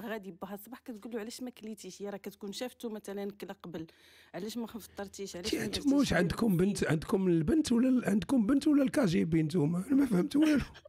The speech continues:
Speaker 2: <laughs> واحد ثلاث سنين غادا تمشي تدير لهم التواسة، تدير التقرير، تمشي للراوت، تقول لهم: "بابا تياكل كرواسة، ماما تاكل م-". ما، نتوما
Speaker 1: لا،
Speaker 2: شنو،
Speaker 1: دابا
Speaker 2: نتوما
Speaker 1: راه
Speaker 2: شنو
Speaker 1: دابا
Speaker 2: مربيين
Speaker 1: ما
Speaker 2: نتوما؟
Speaker 1: كاينة عطلة، مازال
Speaker 2: مم.
Speaker 1: ما، مازال ما دخلتش للمدرسة، ولكن حنا كنحاولوا دائما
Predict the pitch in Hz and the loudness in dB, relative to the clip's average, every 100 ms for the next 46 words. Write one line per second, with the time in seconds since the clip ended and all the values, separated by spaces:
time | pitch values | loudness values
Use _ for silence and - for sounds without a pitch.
0 | - - - - - - - 320 214 - | -20 -18 -16 -16 -4 -2 2 2 2 -2
1 | - - - - 349 330 196 208 220 190 | -12 -10 -4 0 0 2 2 4 6 4
2 | 170 - - - - _ 202 202 208 170 | -2 -20 -20 -20 -20 _ -2 2 0 2
3 | 180 185 208 180 175 180 180 170 151 165 | 2 2 0 0 0 2 2 2 2 2
4 | 180 170 285 185 170 180 - - 180 202 | 2 2 0 -2 0 -2 -2 -4 0 4
5 | 202 - - 175 302 190 180 190 170 202 | 2 2 -2 0 2 2 2 0 0 -4
6 | 196 175 175 165 156 170 170 170 175 170 | -2 0 2 2 2 2 2 0 2 0
7 | 165 160 170 165 170 170 285 240 185 196 | 0 -2 0 2 2 0 0 2 2 2
8 | 190 220 220 208 214 220 - - - - | 0 0 -2 -2 0 -2 -4 -18 -18 -4
9 | 175 262 285 185 - 294 349 285 - - | 0 2 0 -2 2 4 4 2 0 2
10 | 392 403 - 415 427 - 359 381 320 311 | 4 4 4 2 4 2 4 4 4 -2
11 | 208 151 233 - 254 196 202 202 - 196 | -2 -4 -10 -16 -14 -14 -14 -12 -2 2
12 | 185 151 170 196 185 262 294 226 220 226 | 2 -2 -8 -14 -12 -10 -12 -14 -18 -18
13 | - 208 202 175 190 190 165 170 175 202 | -18 -16 -14 -12 -14 -14 -14 -14 -14 -16
14 | 202 208 202 202 208 202 196 220 - 226 | -12 -14 -12 -16 -14 -12 -12 -12 -12 -12
15 | 269 | -12